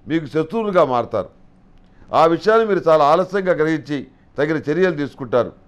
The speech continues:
వివాహాది శుభకార్యాలు ఘనంగా చేయాలని చెప్పి ని-, ని-, నిశ్చయించుకుంటారు. పునర్వివాహ సంబంధమైన విషయ వ్యవహారాల్లో కూడాను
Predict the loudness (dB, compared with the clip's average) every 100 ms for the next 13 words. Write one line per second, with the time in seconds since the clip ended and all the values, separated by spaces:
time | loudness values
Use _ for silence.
0 | -20 _ _ -8 0 4 4 4 0 -4
1 | 2 4 4 4 0 -10 _ -6 0 2
2 | 4 2 2 2 2 0 -4 -4 -2 -2
3 | -4 -6 -6 -8 -6 -2 -2 -2 -2 2
4 | 2 -2 _ _ -20 -20 _ _ -20 -12
5 | -2 0 2 4 4 2 0 -2 0 -2
6 | -2 2 4 4 2 0 2 0 0 -8